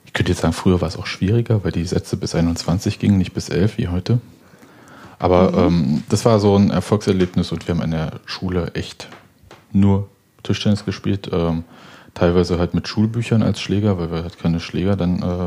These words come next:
Speaker 1: hatten
Speaker 2: Als du
Speaker 1: oder
Speaker 2: mir
Speaker 1: so.
Speaker 2: das gesagt hab, äh, hast, hab ich mich ja am An-, äh, das erste Mal total totgelacht.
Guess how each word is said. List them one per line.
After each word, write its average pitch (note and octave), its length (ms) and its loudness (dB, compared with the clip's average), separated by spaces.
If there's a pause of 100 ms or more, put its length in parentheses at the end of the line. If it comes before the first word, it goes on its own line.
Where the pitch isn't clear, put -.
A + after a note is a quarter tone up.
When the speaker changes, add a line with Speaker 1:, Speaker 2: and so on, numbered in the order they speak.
(160)
Speaker 1:
hatten - 160 -2
Speaker 2:
Als F3+ 200 0
du - 60 0
Speaker 1:
oder F3 100 4
Speaker 2:
mir E3+ 100 4
Speaker 1:
so. G3 60 -2
Speaker 2:
das G3 180 -4
gesagt G3 400 -2
hab, G#3 300 0
äh, G#3 160 2
hast, G3 400 0
hab F3+ 120 2
ich G3 120 0
mich F3+ 200 0
ja F3 140 2
am D#3+ 140 2
An-, - 160 -2
äh, G3 260 0
das F#3+ 220 -2
erste G3 300 -2
Mal F3+ 180 0
total F3+ 420 0
totgelacht. D#3+ 720 -6